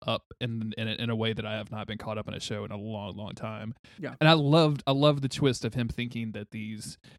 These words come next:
Speaker 1: that this being that he met in a cave in the desert was an angel, and
Speaker 2: Yeah.
Speaker 1: that he
Speaker 2: It's
Speaker 1: was,
Speaker 2: so,
Speaker 1: he
Speaker 2: I mean,
Speaker 1: was
Speaker 2: they never
Speaker 1: free
Speaker 2: say
Speaker 1: and super
Speaker 2: vampire. That's just,
Speaker 1: No, no,
Speaker 2: you
Speaker 1: they
Speaker 2: know.
Speaker 1: absolutely never say vampire.
Speaker 2: But
Speaker 1: Like
Speaker 2: it's like, I grew up Catholic at a s-, at a church called Saint Patrick's, which is the name of the church in the show.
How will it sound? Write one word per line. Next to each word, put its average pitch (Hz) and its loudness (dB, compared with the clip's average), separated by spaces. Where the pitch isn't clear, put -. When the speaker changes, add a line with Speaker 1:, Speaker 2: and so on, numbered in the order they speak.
Speaker 1:
that 117 2
this - 0
being 113 4
that 110 -2
he 110 -2
met 107 -2
in 110 -6
a 104 -4
cave 107 -2
in 101 -6
the 107 -8
desert 110 -4
was 113 -4
an 110 -6
angel, 120 0
and 110 0
Speaker 2:
Yeah. 117 2
Speaker 1:
that 123 0
he 117 2
Speaker 2:
It's 113 4
Speaker 1:
was, 185 6
Speaker 2:
so, 233 12
Speaker 1:
he 208 12
Speaker 2:
I 220 12
mean, 220 12
Speaker 1:
was 214 12
Speaker 2:
they 202 12
never 202 12
Speaker 1:
free 175 12
Speaker 2:
say 190 12
Speaker 1:
and 165 12
super 139 8
Speaker 2:
vampire. 131 6
That's - -4
just, 143 4
Speaker 1:
No, 214 12
no, 233 8
Speaker 2:
you 175 8
Speaker 1:
they 147 6
Speaker 2:
know. 165 10
Speaker 1:
absolutely 165 6
never 127 4
say 107 -6
vampire. 127 -2
Speaker 2:
But 196 10
Speaker 1:
Like - 2
Speaker 2:
it's 208 6
like, 240 10
I - 6
grew 240 10
up 254 8
Catholic 180 4
at 339 8
a - 10
s-, - 4
at 180 10
a 196 6
church 185 6
called 175 10
Saint 160 8
Patrick's, 139 4
which 147 4
is 135 4
the 135 6
name 139 8
of 127 4
the 139 6
church 135 6
in 131 4
the 123 4
show. 123 2